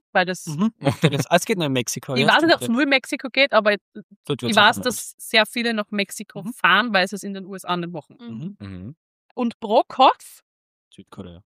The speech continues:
Speaker 1: Ja.
Speaker 3: Ja, oder?
Speaker 2: Echt
Speaker 3: Ich, ich
Speaker 2: jetzt?
Speaker 3: will's nämlich sagen, ich
Speaker 1: Südkorea.
Speaker 3: hab,
Speaker 2: Ja, das
Speaker 3: ich
Speaker 2: hab ich
Speaker 3: hab
Speaker 2: mir auch
Speaker 3: zwischen
Speaker 2: schon.
Speaker 1: Und das zweite hab's mir Schweiz ausgekannt bei meinen Recherchen, aber da bin ich mir nicht sicher, ob
Speaker 4: Nein.
Speaker 1: es wirklich
Speaker 4: Nein.
Speaker 1: so ist.
Speaker 2: Naja,
Speaker 4: Kann
Speaker 2: ich
Speaker 4: ich mir
Speaker 2: kann's mir
Speaker 4: vorstellen.
Speaker 2: schon
Speaker 4: Nein, ich glaub
Speaker 2: vorstellen,
Speaker 4: nicht.
Speaker 2: weil da geht's ja darum, wie viele Menschen pro Kopf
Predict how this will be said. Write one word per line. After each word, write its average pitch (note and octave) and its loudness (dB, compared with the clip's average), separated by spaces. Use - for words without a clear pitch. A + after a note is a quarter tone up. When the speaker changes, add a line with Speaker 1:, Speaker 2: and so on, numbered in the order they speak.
Speaker 1:
Ja. A3 2
Speaker 3:
Ja, D4 0
oder? B3+ -4
Speaker 2:
Echt - -10
Speaker 3:
Ich, E3 4
ich - -10
Speaker 2:
jetzt? A3 6
Speaker 3:
will's C#4 0
nämlich D4 -4
sagen, D4+ 4
ich - -8
Speaker 1:
Südkorea. A#3+ 4
Speaker 3:
hab, D#3 6
Speaker 2:
Ja, - 6
das D3+ -2
Speaker 3:
ich - -4
Speaker 2:
hab - 0
ich - 0
Speaker 3:
hab D#3 -4
Speaker 2:
mir C#3+ 0
auch C#3 2
Speaker 3:
zwischen C3+ -2
Speaker 2:
schon. B3 0
Speaker 1:
Und D4+ 4
das - -4
zweite B3 2
hab's C#4+ 2
mir D4 2
Schweiz G#3+ 0
ausgekannt G3 0
bei A3+ -2
meinen G3 -2
Recherchen, F#3+ -2
aber G3 2
da G#3+ -2
bin A3+ -4
ich D4+ 0
mir B3 0
nicht G3+ -4
sicher, G3+ -2
ob F3+ -6
Speaker 4:
Nein. G#3+ 4
Speaker 1:
es F#3+ -2
wirklich G#3+ -4
Speaker 4:
Nein. F#3 -6
Speaker 1:
so F#3 0
ist. F3 -4
Speaker 2:
Naja, F3+ 6
Speaker 4:
Kann A2+ -2
Speaker 2:
ich G3+ 6
Speaker 4:
ich - 0
mir C3 8
Speaker 2:
kann's F3 8
mir A#2 8
Speaker 4:
vorstellen. G#3+ 4
Speaker 2:
schon B3 2
Speaker 4:
Nein, C#3 8
ich G#2 0
glaub A2 6
Speaker 2:
vorstellen, F#3 6
Speaker 4:
nicht. E3 0
Speaker 2:
weil C#3 2
da E3 0
geht's D3+ -2
ja F3+ 0
darum, D#3+ 4
wie F3 0
viele F#3+ 0
Menschen D#3 2
pro C3 2
Kopf - 0